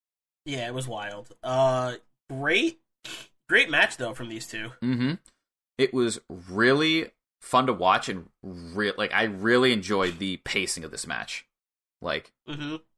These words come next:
Speaker 1: Me
Speaker 2: I
Speaker 1: as well.
Speaker 2: started out slow, got faster, and by the end of this match when it happened, I was like, "That felt like a good conclusion." I was satisfied
Speaker 1: Yeah,
Speaker 2: with
Speaker 1: it,
Speaker 2: that.
Speaker 1: it also didn't feel like there was a lot of lulls in the action. It felt like there was some where they went to the outside, but then it didn't last very long, and they were able to, like, keep,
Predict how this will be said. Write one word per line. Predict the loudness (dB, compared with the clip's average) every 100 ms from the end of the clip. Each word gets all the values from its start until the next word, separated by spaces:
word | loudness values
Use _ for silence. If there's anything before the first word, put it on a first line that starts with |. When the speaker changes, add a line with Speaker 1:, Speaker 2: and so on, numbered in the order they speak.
| _ -8
Speaker 1:
Me | -4
Speaker 2:
I |
Speaker 1:
as | -2
well. | -2 -6 -8 -10
Speaker 2:
started | 0 4 8 8
out | 6
slow, | 2 4 6 6
got | 6 4 4
faster, | 4 6 4 2
and | 2
by | 4
the | 4
end | 2
of |
this | 2
match | 2 2
when | 2
it | 2
happened, | 2 4
I | 2
was |
like, | 2 2
"That | 2
felt | 0 -2 2 2
like | 2
a | 0
good | -2 -2 -2
conclusion." | -6 -4 -2 -2 -4 -10 -18 -18 -14
I | -10
was | -8
satisfied | 0 2 4 4
Speaker 1:
Yeah, | 4
Speaker 2:
with | 4
Speaker 1:
it, | -2
Speaker 2:
that. | -6 -8 _ _ _ _
Speaker 1:
it | 0 4
also | 4 4 2
didn't | 2 -2 -4
feel | 0 2
like | 2 0
there | -2
was | -2
a | 0
lot | 0 0
of | -4
lulls | -6 -6 -6 -6
in | -4
the | -2
action. | -2 -4 -6
It | -4
felt | -2 0
like | -2 -2
there | -2
was | -2
some | -2 -4
where | -4
they | -4
went | -6 -8
to | -8
the | -6 -6
outside, | -6 -6 -6 -6 -8
but | -8
then | -6 -6
it | -4
didn't | -6 -6
last | -6 -6 -4
very | -2 2
long, | 2 2
and | -2
they | -8
were | -10
able | -12
to, | -10
like, | -10 -10
keep, | -14